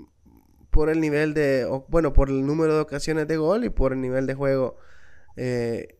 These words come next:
eh, del partido por sí mismo. Eh, Santa Tecla se fue arriba en el marcador, eh, dos por uno, a mediaciones de un penal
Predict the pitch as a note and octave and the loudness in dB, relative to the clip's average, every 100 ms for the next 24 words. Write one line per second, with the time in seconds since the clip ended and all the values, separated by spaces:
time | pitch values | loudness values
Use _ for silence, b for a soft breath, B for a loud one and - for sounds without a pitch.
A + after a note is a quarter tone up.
0 | - B2+ B2 C3 B2+ A#2+ A#2 C3+ C3+ B2 | -8 -4 -2 2 6 6 4 -2 -2 -2
1 | A#2+ b b b - C3 B2+ C#3+ F#3 F#3+ | -6 b b b -10 -8 -6 -4 -4 -4
2 | E3 D3+ - b b b B2+ C3 - C#3 | -6 -8 -10 b b b -6 -4 -2 -4
3 | B2 D3+ D3+ D3 D3 C3+ C3 C3+ B2+ C#3 | -4 -2 -2 0 0 2 2 -2 -2 -2
4 | C3+ D3 D3 C3+ C3 B2 B2 A#2 B2+ F3+ | 0 0 -2 -2 -4 -6 -4 -2 0 0
5 | F#3+ - b b b C3 A#2+ C3+ C#3 - | -2 -14 b b b -10 -4 -2 2 2
6 | A#2+ C#3 D#3 C#3 B2 A#2+ B2 b b b | 2 -2 -2 -4 -4 -8 -12 b b b
7 | A#2 B2+ B2+ A#2+ C#3 C#3+ C#3 C#3+ D3 D3 | -6 -4 -4 -4 -4 -4 -2 -4 -2 -2
8 | C#3 D#3 G#3 A3+ | 0 -2 -4 -6